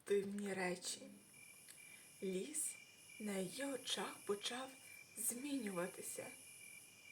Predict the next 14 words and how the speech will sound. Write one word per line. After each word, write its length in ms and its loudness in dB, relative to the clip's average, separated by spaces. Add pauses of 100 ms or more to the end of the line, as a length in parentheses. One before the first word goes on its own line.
(500)
Він 180 0
почав 300 2
ставати 480 2
темнішим 760 2 (920)
і 60 -2
почав 460 0
підніматися 960 0 (500)
у 40 -6
густий 760 0 (220)
туман. 480 0 (1700)
Ліс 380 2
настільки 640 0
сильно 440 6
змінився, 800 2